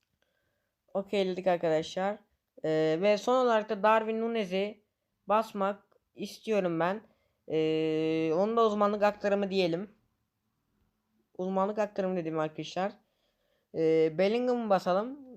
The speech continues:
Bellingham basmayalım da. Şöyle. Ee, kimi basabiliriz şuradan? Neymar'ı. Normal kartını ben onaylayacağım. Bak, tam da fullliyormuş arkadaşlar. Darwin Nunez oyuncu ilerlemesi diyoruz.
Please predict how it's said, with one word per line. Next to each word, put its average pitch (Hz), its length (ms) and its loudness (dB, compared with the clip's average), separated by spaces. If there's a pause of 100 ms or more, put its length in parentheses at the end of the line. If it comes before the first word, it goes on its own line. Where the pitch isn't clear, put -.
(140)
Bellingham 226 540 -4
basmayalım 226 540 -2
da. 160 160 -4 (580)
Şöyle. 156 600 -2 (960)
Ee, 131 800 0 (300)
kimi 202 220 -4
basabiliriz 156 480 0
şuradan? 175 500 -4 (1000)
Neymar'ı. 185 680 2 (400)
Normal 170 320 0
kartını 180 440 0
ben 165 120 2
onaylayacağım. 165 760 -2 (680)
Bak, 160 240 -2
tam 208 220 2
da 208 80 0
fullliyormuş 190 880 -2 (220)
arkadaşlar. 165 680 -4
Darwin 180 340 2
Nunez 190 380 -2
oyuncu 170 360 -2
ilerlemesi 170 520 -2
diyoruz. 196 480 -4